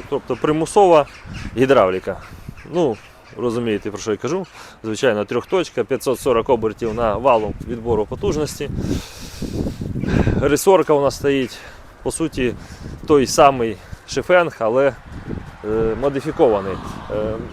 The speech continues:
ну, той самий, не той самий, колеса в нього більше, як ви бачите. От можна ближче показати, де тут колеса у нас шість на шістнадцять,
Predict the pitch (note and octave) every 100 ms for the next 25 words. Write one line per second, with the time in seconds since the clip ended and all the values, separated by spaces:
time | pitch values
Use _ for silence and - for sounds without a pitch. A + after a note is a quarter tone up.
0 | - A#3 G3 F3+ G#3 F#3 F3+ F3 F3+ E3+
1 | A#3 F#3 D3+ F3 E3 D3 C#3+ C#3 B2 A#2
2 | G#2 - G2+ F#2 G2+ G2+ F2+ - F#2 -
3 | - - A2+ - - - B2+ C#3 A2+ A#2+
4 | A#2+ C#3+ A#2+ - C#3 D3+ D3 F3 - A#2+
5 | - - - - - - B2+ B2 G#2+ D3+
6 | B2 - - - - - - C#3 D3 C#3
7 | C3 A#2+ B2 A#2 - - - - - -
8 | - - - - - - - - - -
9 | - - - - - - - - - -
10 | - - - - - - - - - -
11 | - - E3 E3 D#3 D#3 - G3+ F#3 B2
12 | -